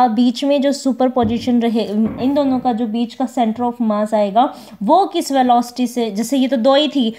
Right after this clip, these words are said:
तीन होती तो तीन या चार होती तो उनका center of mass कहाँ लाई कर रहा है, वो किस वेलोसिटी से मूव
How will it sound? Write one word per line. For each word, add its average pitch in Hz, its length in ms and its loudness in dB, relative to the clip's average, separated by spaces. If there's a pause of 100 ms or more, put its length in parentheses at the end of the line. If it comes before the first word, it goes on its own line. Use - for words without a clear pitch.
(200)
तीन 302 260 0
होती 285 440 0
तो 269 180 0
तीन 269 320 0
या 269 160 2
चार 262 320 2
होती 247 220 0
तो 254 140 0
उनका 269 340 0
center 262 420 0
of 254 140 -6
mass 240 280 0
कहाँ 240 320 2
लाई 233 220 2
कर 226 160 0
रहा 226 120 2
है, 233 80 2
वो 240 280 2
किस 302 280 -4
वेलोसिटी 240 440 2
से 240 140 -4
मूव 214 220 -2